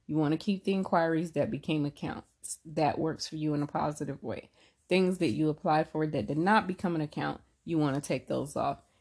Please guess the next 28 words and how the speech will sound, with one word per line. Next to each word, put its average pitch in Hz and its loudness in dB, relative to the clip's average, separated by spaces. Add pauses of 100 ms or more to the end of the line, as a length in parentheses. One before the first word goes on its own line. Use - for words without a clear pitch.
(240)
Uh, 156 -6 (240)
inquiries 180 6
that 147 0
you 160 -2
can 160 -2
take 160 0
off 156 0
easily 185 -2
are 165 4
ones 160 0
that 165 0
you 156 -2
were 156 2
not 151 0
present 170 0
for 175 0
to 180 -6
present 156 -4
your 151 0
driver's 147 0
license 156 -2
and 156 0
your 151 0
physical 143 -6
sig-, - -8 (220)
your 151 0
physical 160 -4
signature 165 -4